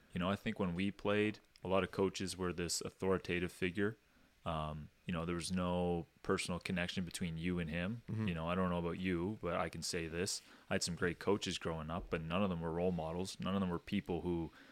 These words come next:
Speaker 1: showed an interest in me outside of the rink. You know, whereas now the relationships, they go a little deeper. So that tough love is sometimes not as necessary as it once was because those kids respect you.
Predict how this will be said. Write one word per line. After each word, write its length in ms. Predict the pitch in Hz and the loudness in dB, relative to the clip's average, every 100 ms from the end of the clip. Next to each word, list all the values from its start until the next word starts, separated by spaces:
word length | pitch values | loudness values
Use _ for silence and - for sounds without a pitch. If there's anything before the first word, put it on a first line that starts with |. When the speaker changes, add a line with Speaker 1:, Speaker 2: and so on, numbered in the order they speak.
| - | -8
Speaker 1:
showed 320 | - 92 87 | 0 2 2
an 100 | 82 - | 0 -2
interest 420 | 92 - 85 - | -2 0 0 -2
in 100 | 87 | -4
me 160 | 82 82 | -2 0
outside 400 | 87 - 85 82 | 0 0 0 0
of 120 | 76 | -4
the 100 | 78 | -2
rink. 400 | 87 82 73 - _ _ - - - - | 0 0 -2 -16 _ _ -20 -20 -20 -4
You 100 | 92 | 0
know, 140 | 85 | 0
whereas 340 | 82 90 85 90 | 2 2 2 2
now 260 | 90 98 | 4 6
the 120 | 104 87 | 6 4
relationships, 600 | 85 92 - 95 95 - | 2 2 0 -2 -2 0
they 140 | 98 | 2
go 180 | 90 110 | 10 10
a 20 | |
little 180 | 101 101 | 10 4
deeper. 600 | 76 95 104 135 147 180 | 2 0 2 4 4 2
So 420 | - 110 92 90 - - | 0 4 6 6 0 0
that 220 | 95 95 | 0 2
tough 260 | - 101 - | 2 2 2
love 340 | 90 92 104 | 2 4 4
is 140 | 90 - | 0 0
sometimes 540 | 95 87 90 87 - | 0 0 -2 -4 -2
not 240 | 87 87 | -2 0
as 160 | 82 82 | 0 -4
necessary 640 | 85 87 107 - 101 101 107 | -4 -2 -2 0 2 2 2
as 120 | 82 | 0
it 80 | 82 | -2
once 260 | 87 82 | -4 -2
was 240 | 85 92 123 | 0 0 0
because 320 | - - 87 | -2 -2 0
those 140 | 87 | -2
kids 240 | - 120 95 | -2 -2 -2
respect 440 | 80 - 101 - | -2 -2 -2 -4
you. 120 | 151 | -10